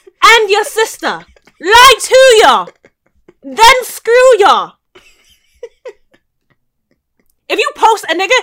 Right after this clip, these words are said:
he will embarrass you. It's what it is. It's what it is. It's what it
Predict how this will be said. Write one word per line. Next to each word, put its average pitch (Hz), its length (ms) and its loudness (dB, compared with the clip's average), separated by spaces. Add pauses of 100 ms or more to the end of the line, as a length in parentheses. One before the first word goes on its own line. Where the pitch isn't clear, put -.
(120)
he 440 120 2
will 392 260 2
embarrass 466 480 2
you. 277 320 -6
It's 381 200 -6 (120)
what 427 200 0
it - 160 -8 (180)
is. - 240 -16 (160)
It's 339 140 -10
what 370 160 0
it 392 120 -2
is. 277 440 -4 (180)
It's - 160 -14
what 330 220 0
it 415 140 -2